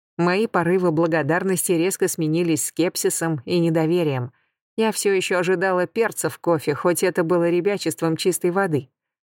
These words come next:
Владимир наклонился к моему уху, вызывая своим горячим дыханием толпу приятных мурашек на моей щеке.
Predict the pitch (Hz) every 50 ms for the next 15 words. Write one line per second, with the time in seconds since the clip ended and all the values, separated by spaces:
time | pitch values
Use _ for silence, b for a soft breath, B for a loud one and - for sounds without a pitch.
0 | _ _ _ - 170 180 196 190 175 208 247 254 240 208 185 170 - - 170 160
1 | 160 160 165 156 - - 165 - - 170 170 165 160 156 151 156 185 226 - -
2 | 233 220 B B B B B B _ - 190 190 196 185 196 190 208 208 202 190
3 | - 185 180 180 175 170 170 175 175 185 180 - 190 175 170 156 160 - - 185
4 | 196 185 175 160 160 - 160 165 160 - - 180 165 - - 170 165 175 180 -
5 | - 165 160 - - 170 175 185 190 185 151 120 - - - - 151 147 151 151
6 | 151 147 139 127 - - - 151 - - 151 131 120